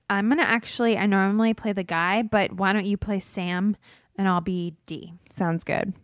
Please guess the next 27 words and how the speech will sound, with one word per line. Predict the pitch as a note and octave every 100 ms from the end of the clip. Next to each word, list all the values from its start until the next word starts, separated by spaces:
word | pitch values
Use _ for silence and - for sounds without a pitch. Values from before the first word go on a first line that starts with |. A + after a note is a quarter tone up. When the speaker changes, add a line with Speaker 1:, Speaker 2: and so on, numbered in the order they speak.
| _ _ _ _ - _ _ -
Speaker 1:
D. | G3+ E3+ F3+ _ _ _ _ - _ _ _
"I'm | F4 E4
home. | C4 D#4 D4+
Thanks | C#4 C4 C#4
again | D#4+ C#4 C#4+
for | C4+ C#4
last | A3+ G#3+ -
night." | A#3+ A3+ F#3 - _ _ _ _ - - _ _ - - _ _ -
Speaker 2:
And | G3
then | F3
he | E3+
texted | F3+ F#3 -
her | G#3
back | F#3+ E3+ -
right | F3+
away. | F3+ E3 D3 - C#4 - -
Uh, | E3+ E3+ E3 - -
"Glad | - F3+ F3 G#3+
you |
made | C#4 D4+
it | E4
safe. | - A#3 G#3+ B3+ -
I'm | F3+ F#3+
here | - G3+ G3 G#3
with | G3+ G3 G#3 - -
my | A3+
son. | - F#3 F3+ F#3